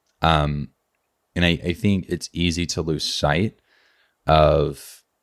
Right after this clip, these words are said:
the history of the systemic problem that is caused and how throughout history, um, not only Black history, but really any person of color or,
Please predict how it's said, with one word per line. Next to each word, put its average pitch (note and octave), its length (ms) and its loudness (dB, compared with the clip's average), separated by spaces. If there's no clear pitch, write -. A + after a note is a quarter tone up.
the D#2+ 160 0
history E2 540 -2
of D#2 220 2
the D2+ 100 -6
systemic D2+ 500 -4
problem D2+ 380 0
that C#2+ 160 -4
is - 160 -6
caused F#2 680 0
and D#2+ 420 0
how E2 680 2
throughout F#2+ 480 2
history, C2 840 -4
um, C#2+ 500 -4
not A2 180 4
only G#2+ 140 4
Black G2 320 4
history, - 500 -6
but - 120 -18
really G2 320 6
any A2 180 4
person - 460 -4
of - 100 -12
color F#2 380 4
or, D2+ 380 -4